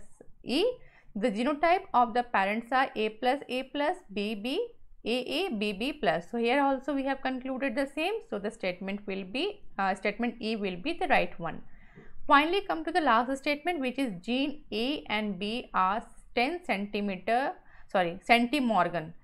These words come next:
This is not centimeter, uh, centimorgan apart. So we know that how we can calculate the frequency of the crossing over or the distance between two genes.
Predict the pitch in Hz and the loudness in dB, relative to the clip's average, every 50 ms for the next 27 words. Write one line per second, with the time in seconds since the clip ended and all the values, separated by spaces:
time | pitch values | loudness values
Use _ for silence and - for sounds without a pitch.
0 | - _ - 220 233 262 226 247 254 254 254 - 220 220 226 247 233 - 320 262 | -12 _ -2 -2 0 0 2 2 2 2 2 0 0 0 0 -2 -4 -4 -2 -2
1 | 214 - - - 185 190 196 - 226 208 202 208 208 311 320 302 247 220 196 190 | -2 0 0 0 0 -2 0 0 0 0 0 0 -2 0 0 2 2 4 4 4
2 | 180 180 262 285 285 - - 190 185 - - 160 147 - - - - - - - | 2 2 0 -4 -4 -2 -2 -2 0 2 2 2 2 0 -2 -8 -12 -14 -16 -14
3 | - - - - - - - 320 320 330 330 269 226 320 330 302 294 330 381 415 | -14 -14 -14 -14 -16 -4 0 4 4 4 4 4 2 0 0 2 2 4 2 4
4 | 381 359 339 349 320 285 285 285 269 302 320 302 320 285 269 247 - - 269 262 | 4 4 2 4 6 6 6 8 6 4 2 2 2 0 0 -2 -2 0 0 0
5 | 254 254 - 285 294 285 294 - 330 320 320 - - 233 226 233 233 220 226 233 | 0 0 2 2 2 2 2 0 0 0 0 -2 -2 -2 0 0 0 0 0 -2
6 | 233 - 285 294 302 285 285 285 285 311 302 302 - 190 180 208 - 269 262 247 | -4 -2 -2 2 2 2 2 2 0 -2 -2 2 4 4 4 4 2 -2 0 0
7 | 247 247 240 247 254 254 254 - - 208 208 208 180 185 202 202 - 233 240 233 | 0 0 2 2 2 0 2 2 0 0 0 0 -2 -4 -4 -4 -2 -4 -4 -2
8 | - - 226 233 240 240 233 233 247 247 247 - 269 320 370 381 | -4 -6 -4 -2 -2 -2 -2 -2 -2 -2 -2 -2 -2 -4 -4 -6